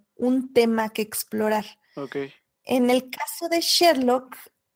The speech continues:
Speaker 1: la verdad es que igual funcionan como películas, porque a pesar de que sí es una serie, son series de tres episodios, es decir, tres películas. Es una...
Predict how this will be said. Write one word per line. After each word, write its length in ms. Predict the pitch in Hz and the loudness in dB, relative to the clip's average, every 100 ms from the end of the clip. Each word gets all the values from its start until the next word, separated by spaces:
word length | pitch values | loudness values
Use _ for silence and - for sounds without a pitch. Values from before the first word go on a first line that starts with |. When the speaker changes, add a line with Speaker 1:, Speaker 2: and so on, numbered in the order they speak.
| _ - | _ -4
Speaker 1:
la 240 | 240 233 | 2 2
verdad 360 | 233 233 254 262 | 2 0 0 0
es 140 | 285 | -4
que 360 | - 247 - - | -2 -2 -2 -6
igual 420 | 233 220 233 254 277 | -6 -2 2 2 2
funcionan 540 | 311 294 285 254 254 | -2 -2 -2 -2 -2
como 280 | 254 240 233 | -2 -4 -2
películas, 600 | 247 240 233 226 240 254 | -2 -2 -2 0 0 -2
porque 280 | - 214 220 | -10 -6 -6
a 100 | - | -4
pesar 340 | 220 - 254 | 0 2 4
de 120 | 294 302 | 2 -2
que 240 | 240 - | -4 -2
sí 220 | - - 247 | -2 0 0
es 140 | 254 | 0
una 200 | 269 247 | 0 0
serie, 420 | - 208 226 - - - - - - | 0 0 0 -2 -10 -20 -20 -20 -4
son 320 | - 262 269 | 2 2 4
series 380 | 269 240 240 220 | 4 4 4 4
de 80 | 226 | 0
tres 320 | 226 214 220 | 0 0 0
episodios, 680 | 214 190 220 - 196 - - - _ _ | -4 -4 -4 -4 -8 -16 -18 -20 _ _
es 160 | 240 233 | -2 0
decir, 400 | 233 254 285 - | 0 0 -2 -2
tres 320 | - 220 226 - | 2 4 2 2
películas. 800 | 214 226 240 220 202 185 - - _ | 2 4 2 -4 -4 -4 -8 -8 _
Es 280 | 233 233 - | -2 0 0
una... 480 | 262 262 262 - | 2 2 2 -2